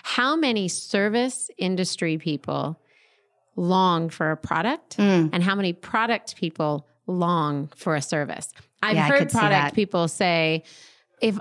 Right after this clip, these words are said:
Speaker 1: if I could just, I just don't want inventory. I don't wanna
Speaker 2: Mm.
Speaker 1: create anything. I don't wanna ma-,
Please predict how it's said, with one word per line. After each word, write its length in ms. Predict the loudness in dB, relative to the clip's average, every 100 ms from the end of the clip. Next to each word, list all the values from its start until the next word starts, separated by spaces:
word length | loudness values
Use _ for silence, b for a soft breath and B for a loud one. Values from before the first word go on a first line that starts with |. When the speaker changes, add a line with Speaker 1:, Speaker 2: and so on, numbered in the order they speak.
| -4 -4
Speaker 1:
if 140 | 0
I 100 | 0
could 140 | 0 0
just, 220 | -2 -2
I 100 | -2
just 200 | 0 0
don't 140 | 2 2
want 140 | 2
inventory. 680 | 2 2 2 2 2 2 2
I 60 | 4
don't 80 | 6
wanna 120 | 6
Speaker 2:
Mm. 140 | 6
Speaker 1:
create 220 | 6 4 4
anything. 420 | 2 2 0 0
I 40 |
don't 80 | 0
wanna 140 | 0 2
ma-, 260 | 0 -2